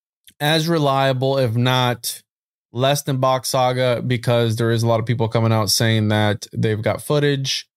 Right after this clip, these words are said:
but they're scared to put the footage out. Again, how, how convenient. And if you actually listen to the episode, you'd know that I'm not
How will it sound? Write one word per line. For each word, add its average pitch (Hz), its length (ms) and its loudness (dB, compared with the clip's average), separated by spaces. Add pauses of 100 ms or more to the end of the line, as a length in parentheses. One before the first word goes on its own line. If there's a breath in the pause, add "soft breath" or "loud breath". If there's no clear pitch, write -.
(520)
but 110 80 -2
they're 110 100 2
scared 127 280 -2
to 117 40 2
put 117 180 -2
the 117 80 -4
footage 123 320 0
out. 123 260 0 (140)
Again, 113 440 2 (840)
how, 120 340 0
how 127 180 2
convenient. 123 800 0 (280)
And 117 140 0
if 110 60 2
you 123 80 4
actually 127 300 0
listen 135 260 0
to 120 80 -2
the 123 120 2
episode, 120 800 -2
you'd 117 260 0
know 113 180 0
that 110 100 2
I'm 107 120 0
not 104 380 0